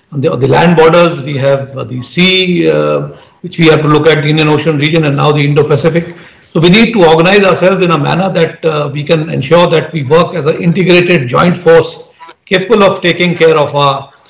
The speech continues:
threats that are emerging, uh, on the land borders and along the sea. We are looking also at ensuring that, uh, we are able to imbibe technologies, uh, trying to make sure that the cyberspace technologies are, uh, work together in a joint manner.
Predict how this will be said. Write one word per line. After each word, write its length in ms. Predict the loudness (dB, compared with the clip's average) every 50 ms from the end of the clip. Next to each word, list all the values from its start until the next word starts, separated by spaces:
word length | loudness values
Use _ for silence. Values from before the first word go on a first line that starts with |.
| _ _ -20 _ -2
threats 280 | 0 0 0 -2 -2
that 180 | -2 -2 -2 0
are 280 | -2 -2 -4 -4 -8 -10
emerging, 580 | -8 -4 -2 -2 0 0 -2 -4 -6 -6 -8 -10
uh, 240 | -10 -10 -10 -10 -10
on 80 | -10 -10
the 80 | -6 -4
land 240 | -2 0 0 2
borders 400 | 4 4 4 4 4 2 2 -2
and 180 | -6 -8 -6 -4
along 260 | -4 -2 -2 -2 -2
the 80 | -4 -4
sea. 360 | -4 -2 -2 -2 -4 -6 -12 -20 _ _ _ _ _ _ _ _ _ _ _ _ _ -12 -4
We 100 | 0 0
are 60 | 2
looking 300 | 2 2 2 2 2 2
also 320 | 2 2 0 0 0 0 0
at 260 | 0 0 0 0 0
ensuring 500 | -2 -2 0 0 2 2 2 2 2 2
that, 280 | 0 0 0 -2 -4 -6
uh, 300 | -4 -4 -4 -6 -10 -12 -16 _ _ _ _ _ _
we 100 | -2 0
are 80 | 4 4
able 240 | 4 4 4 2 2
to 80 | 0
imbibe 420 | 0 0 2 2 2 0 0 0 -4
technologies, 720 | -6 -6 -2 0 0 0 0 0 -2 -6 -8 -10 -16 -20 -20
uh, 160 | -18 -18 -16 -14
trying 220 | -10 -8 -6 -4
to 80 | -2 2
make 160 | 2 2 2 2
sure 180 | 2 2 2 4
that 340 | 2 0 -2 -4 -8 -18 _ -20 -20 -20 -20 _ _ _ _ _ _
the 100 | -10 -8
cyberspace 840 | -4 -2 0 2 2 4 2 2 0 -2 -4 -2 -2 -2 -2 -2 -6
technologies 580 | -8 -8 -6 -6 -6 -4 -4 -4 -6 -6 -6
are, 280 | -8 -6 -6 -6 -6 -6
uh, 340 | -8 -12 -10 -8 -6 -6 -4
work 320 | 0 0 2 2 0 -2
together 340 | 0 2 2 4 4 2 2
in 100 | 0 -2
a 60 | -4
joint 360 | -4 -2 0 0 0 -2 -2
manner. 260 | -4 -4 -4 -4 -6